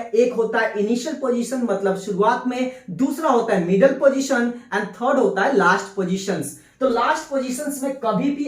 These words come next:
आ नहीं आता है, लगता है हमें कि आ की तरह साउंड है, लेकिन एक्चुअल में आ नहीं आता है, वो श्वा होता है, मतलब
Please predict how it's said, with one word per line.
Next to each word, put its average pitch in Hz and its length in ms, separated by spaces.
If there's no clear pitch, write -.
आ 220 240
नहीं 190 380
आता 226 280
है, 254 340
लगता 262 420
है 330 120
हमें 277 300
कि 269 100
आ 208 220
की 254 140
तरह 240 220
साउंड 233 400
है, 240 320
लेकिन 226 260
एक्चुअल 240 480
में 294 160
आ 190 240
नहीं 190 300
आता 247 300
है, 262 320
वो 240 400
श्वा 240 300
होता 202 360
है, 202 240
मतलब 190 420